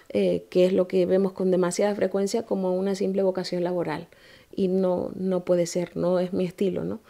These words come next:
Por eso hablo de ese momento de salida que será más tarde o más pronto. Será, como ocurre a todos los políticos, pero, pero es evidente que, que esa sensación que, que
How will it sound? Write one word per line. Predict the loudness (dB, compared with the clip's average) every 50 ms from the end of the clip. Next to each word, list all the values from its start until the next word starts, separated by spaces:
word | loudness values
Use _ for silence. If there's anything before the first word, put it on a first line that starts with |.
| -20 -20 -14 _
Por | 0 2 2
eso | 2 2 4
hablo | 4 4 4 4 2 2
de | 2 2 2
ese | 2 0 0 0
momento | 2 2 2 2 0 0 0 2 2 4 4
de | 2 2
salida | 0 2 4 4 6 4 4 2
que | 2
será | 2 2 2 2 2
más | 0 -2 -2 -4
tarde | -2 -2 0 2 2
o | 4 6 4 4 4 2
más | 0 -2 -4 -4 -4
pronto. | 0 2 2 4 4 2 2
Será, | 2 2 2 4 6 4 4 2 -2 -6 -4
como | -4 -2 0 0 0 0
ocurre | 0 2 2 2 2 2 0 -2 -4 -8 -18 -20 -20 -20 -8 -4
a | -2 0
todos | 4 4 6 6 4
los | 4 2
políticos, | 2 2 2 2 0 0 0 -2 0 2
pero, | 2 0 0 0 -4 -12 -20 -20 -20 -20 _ _ _
pero | 4 6 6 6 6
es | 4 4
evidente | 4 6 6 6 6 4 2 2 2
que, | 2 2 2 2
que | 4 4 4 6
esa | 4 2 0 0
sensación | 2 4 4 4 4 4 2 0 0 0 0 0 0 -2 0
que, | 0 0 0 0 0
que | -2 0 0 2 0 0 -2